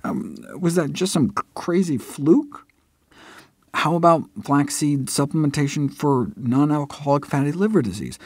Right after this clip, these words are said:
Um, thanks to the obesity epidemic, that's now the most common liver disease, recognized as a major public health problem around the world. A high-fat diet is the most common cause, but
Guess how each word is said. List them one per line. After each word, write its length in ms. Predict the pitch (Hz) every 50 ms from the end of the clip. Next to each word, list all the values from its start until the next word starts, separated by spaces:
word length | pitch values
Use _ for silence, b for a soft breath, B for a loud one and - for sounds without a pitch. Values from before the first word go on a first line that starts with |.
| B B B
Um, 300 | - - - - - -
thanks 300 | - 117 117 104 104 - - -
to 100 | - 113
the 140 | 107 - 117
obesity 440 | 127 135 165 175 - - 147 135
epidemic, 460 | 131 127 - 123 120 120 123 131 127 -
that's 180 | 123 117 -
now 200 | 135 135 120 120
the 360 | 120 117 120 135 160 170 180
most 440 | 175 165 151 151 147 135 - - -
common 500 | - - - 160 175 185 190 175 151 135
liver 240 | 123 120 107 107 101
disease, 460 | 101 101 98 - 110 135 170 190 -
recognized 600 | - 101 101 - - 104 98 107 117 120 127 -
as 140 | 101 92 -
a 160 | 87 69 - B B B B B B B
major 460 | 107 110 113 117 127 123 131 123 -
public 340 | - - 131 131 131 110 -
health 240 | 123 127 123 -
problem 420 | - 117 117 123 127 113 101 - - - _
around 380 | - - 98 110 110 110 113 110
the 60 | 107
world. 540 | 101 101 107 110 104 92 92 95 120 147 147 - _ _ _ _ _
A 60 | -
high-fat 680 | 104 107 135 151 147 139 - 131 110 101 - - - 104
diet 360 | 113 135 135 131 117 101 98 110
is 140 | 107 107
the 80 | - 95
most 180 | 98 92 - -
common 380 | - - 127 127 131 117 110
cause, 340 | - - 95 90 82 92 123
but 160 | - 143 131